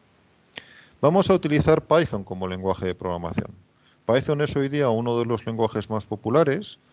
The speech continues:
como podéis ver en este vídeo, eh, que tenéis enlazado aquí abajo, que es el que os he puesto al principio. Es un vídeo muy curioso porque te muestra la historia,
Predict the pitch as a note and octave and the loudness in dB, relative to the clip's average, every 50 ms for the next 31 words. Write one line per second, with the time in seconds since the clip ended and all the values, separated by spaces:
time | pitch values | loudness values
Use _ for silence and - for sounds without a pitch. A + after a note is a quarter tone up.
0 | _ _ _ _ _ _ _ - G2+ G2+ G2+ G2 G2+ G2+ G2+ G#2+ G#2 G#2+ A2 A2 | _ _ _ _ _ _ _ -12 -8 -8 -8 -4 -4 -2 0 0 0 2 2 2
1 | G#2+ G#2+ G#2+ A2 G#2 G#2+ - G#2+ G#2 A2 G#2+ G#2 A2 G#2+ G#2+ G#2+ G#2+ G#2+ G#2+ A2 | 2 2 0 0 -4 -4 -4 -4 -4 -4 -2 0 2 2 2 2 2 0 -2 -4
2 | - - A2 G#2 G#2 G#2 G2+ - G#2 - G#2+ G#2 G2+ - - G#2+ G2 - G#2+ G2+ | -4 -4 -4 -4 -4 -6 -6 -8 -4 -4 -2 -2 -2 -2 -2 -2 0 0 -2 0
3 | - B2 C#3 C#3+ - D#3 B2 A#2 A2 - A2+ G#2 - - G2 - G#2+ - - G2+ | 0 0 0 0 -2 -2 -4 -4 -4 -2 -4 -4 -4 -6 -6 -6 -6 -6 -6 -6
4 | - - G2+ F#2+ F#2+ - G2+ F#2+ - C#3+ - - D3 F3+ A#3 - _ - - _ | -4 -4 -6 -6 -4 -4 -6 -4 -4 -4 -2 -2 -2 -2 -4 -6 _ -20 -20 _
5 | _ - - E3 F3 F#3+ G3 E3+ C#3+ C3+ C#3+ C#3 - B2+ A#2+ C#3 F#3 F3+ - D#3 | _ -8 -4 -2 0 2 2 2 4 2 2 2 4 4 4 4 4 2 0 0
6 | C#3 - A#2 - - - A2+ A2+ B2 B2+ B2+ - C3+ B2 A#2 A#2 A2+ G#2 - - | -2 -2 -4 -4 -4 -6 -4 -2 -2 -2 -2 0 0 2 2 2 0 0 0 -2
7 | B2 A#2+ A#2+ A#2 A2+ A2+ A2 A2 | 0 2 4 4 4 4 2 -2